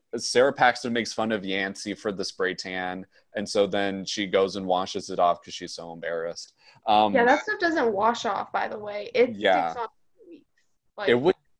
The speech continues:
Speaker 1: take a long time to get off, but movie magic. Uh, so right before that, before Stacy comes over, we get this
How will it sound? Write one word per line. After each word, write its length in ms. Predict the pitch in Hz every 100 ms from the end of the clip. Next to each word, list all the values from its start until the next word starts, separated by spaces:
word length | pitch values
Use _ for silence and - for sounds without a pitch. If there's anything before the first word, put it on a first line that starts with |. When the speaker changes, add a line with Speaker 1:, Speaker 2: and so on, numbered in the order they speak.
| _
Speaker 1:
take 400 | - - 139 - 123
a 140 | 107
long 560 | 95 98 95 98 98 101
time 280 | - 101 90
to 80 |
get 220 | 85 87 -
off, 440 | - 87 87 - -
but 380 | 110 107 104 _ _ -
movie 220 | 98 135
magic. 580 | 131 110 113 127 - - - - - -
Uh, 460 | 123 123 117 117 120 _ _
so 600 | - - 135 139 143 - - -
right 340 | 104 117 165
before 400 | 185 190 - 165
that, 380 | 143 107 98 104
before 280 | 107 - 147
Stacy 440 | - 147 131 - 127
comes 380 | - 110 104 -
over, 460 | 117 147 120 104
we 260 | 92 101 104
get 500 | 92 120 123 120 - -
this 400 | 101 104 98 -